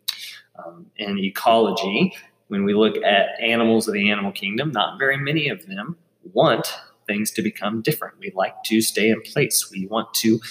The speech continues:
avoid using as much energy as possible. We don't want change. So if we don't want change,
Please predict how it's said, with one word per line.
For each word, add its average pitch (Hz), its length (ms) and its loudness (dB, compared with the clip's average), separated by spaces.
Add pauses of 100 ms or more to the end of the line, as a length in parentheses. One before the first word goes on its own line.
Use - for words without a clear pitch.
(140)
avoid 110 380 6
using 110 300 6
as 101 100 0
much 117 260 -4
energy 110 360 0
as 110 120 0
possible. - 840 -2 (880)
We 107 100 -2
don't 113 460 0
want 101 340 -12
change. - 880 -6 (1300)
So 165 160 4
if 160 100 6
we 214 80 10
don't 226 180 6
want 170 220 4
change, 175 720 0